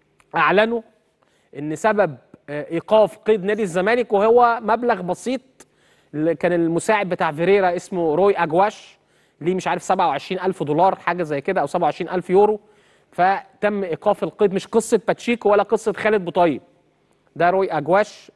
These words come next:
المدرب المساعد اللي كان ماسك مع فيريرا في نادي الزمالك، ليه اعتقد سبعة وعشرين ألف دولار، فكان اشتكى نادي الزمالك، فالاتحاد الدولي وقف القيد لنادي الزمالك لمده ثلاث فترات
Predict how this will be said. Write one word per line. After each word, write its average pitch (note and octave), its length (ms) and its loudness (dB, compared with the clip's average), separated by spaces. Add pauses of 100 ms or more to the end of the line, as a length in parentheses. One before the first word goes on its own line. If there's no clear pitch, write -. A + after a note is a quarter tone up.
المدرب C#3+ 640 -2
المساعد F3 480 -2
اللي D3+ 120 -4
كان D#3+ 160 -4
ماسك F3+ 280 -6
مع D3 120 0
فيريرا G3 520 0
في - 120 -12
نادي E3+ 160 -2
الزمالك، E3+ 460 -2 (440)
ليه A#3 140 2
اعتقد G3 320 0
سبعة G#3+ 200 2
وعشرين G3 300 -4
ألف G#3 180 -4
دولار، G#3+ 320 4 (540)
فكان G3 600 0
اشتكى G3+ 360 -2
نادي G3 160 0
الزمالك، F#3+ 500 0
فالاتحاد F3+ 920 -2
الدولي G3 400 0
وقف F#3+ 340 2
القيد F3+ 380 0
لنادي F3 220 0
الزمالك F3 380 0
لمده F#3 340 2
ثلاث - 300 0
فترات G#3 380 0